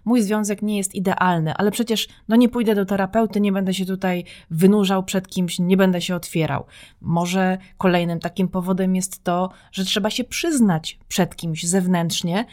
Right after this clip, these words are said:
do tego, że jestem niedoskonały. Poza tym, że przed sobą samym, to jeszcze przed kimś innym, więc to też może być ryzyko.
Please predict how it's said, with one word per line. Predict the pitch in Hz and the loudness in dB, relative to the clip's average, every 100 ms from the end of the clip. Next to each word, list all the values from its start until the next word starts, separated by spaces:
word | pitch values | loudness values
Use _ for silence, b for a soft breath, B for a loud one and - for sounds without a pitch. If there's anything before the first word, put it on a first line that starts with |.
| B B | B B
do | 175 190 | 0 2
tego, | 202 185 | 2 0
że | 175 | 0
jestem | 170 - 175 | -2 -2 -2
niedoskonały. | 175 165 - 180 165 147 147 - | -2 -4 -4 -2 -2 -2 -4 -4
Poza | - 202 208 | 2 4 4
tym, | - 202 | 0 2
że | 208 | 2
przed | 214 - - | 0 -4 0
sobą | 196 190 | 0 0
samym, | 190 180 165 180 254 B B | 0 -2 0 0 0 B B
to | - | 2
jeszcze | 185 - 214 | 4 4 2
przed | 240 240 | 0 0
kimś | 269 277 | -4 2
innym, | 320 214 165 151 - B B B | 6 8 6 0 -8 B B B
więc | 202 196 - | -2 -2 -6
to | - | -4
też | 202 302 240 | 0 2 4
może | 190 185 | 4 4
być | 180 214 | 2 2
ryzyko. | 233 185 165 - | 4 4 2 -4